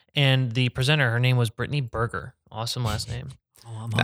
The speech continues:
Speaker 2: hungry
Speaker 3: that's
Speaker 2: now.
Speaker 3: what I
Speaker 1: Yeah.
Speaker 3: wanted to myself. <laughs>
Speaker 1: Yeah.
Speaker 2: Bacon cheeseburger. Blue cheese with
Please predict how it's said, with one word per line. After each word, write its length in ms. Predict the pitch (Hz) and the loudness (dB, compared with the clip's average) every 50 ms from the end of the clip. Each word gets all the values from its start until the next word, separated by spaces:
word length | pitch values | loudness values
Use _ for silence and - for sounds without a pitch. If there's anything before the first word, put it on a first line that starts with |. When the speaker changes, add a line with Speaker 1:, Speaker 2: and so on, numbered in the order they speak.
| 185 220 | 6 6
Speaker 2:
hungry 100 | 190 - | 6 6
Speaker 3:
that's 180 | - - 98 101 | 6 6 6 6
Speaker 2:
now. 60 | - | 6
Speaker 3:
what 60 | 139 147 | 6 8
I 20 | |
Speaker 1:
Yeah. 60 | 147 | 6
Speaker 3:
wanted 220 | 139 131 127 - 131 | 6 6 6 4 4
to 40 | 120 | 4
myself. 480 | 117 107 113 170 208 190 - - - - | 4 4 4 4 4 4 6 6 6 6
<laughs> 60 | - | 6
Speaker 1:
Yeah. 380 | - - 113 98 107 - 151 - - - - - - - - | 6 6 6 4 4 2 2 2 0 -8 -14 -12 -10 -4 0
Speaker 2:
Bacon 240 | 113 107 101 - 104 101 | 0 0 2 2 0 0
cheeseburger. 760 | - - 104 101 101 101 - 104 101 101 101 98 98 98 95 _ _ _ _ _ _ _ _ _ _ _ - - - _ - | 2 0 -2 -2 -2 -4 -6 -8 -6 -6 -6 -6 -6 -8 -8 _ _ _ _ _ _ _ _ _ _ _ -20 -20 -20 _ 2
Blue 240 | - 117 117 120 123 | 4 6 8 8 6
cheese 480 | 120 - - 131 135 135 135 135 - - _ _ _ _ _ _ _ _ _ _ _ _ - | 4 2 -2 0 0 0 -2 -2 -4 -8 _ _ _ _ _ _ _ _ _ _ _ _ -16
with 100 | 131 | -16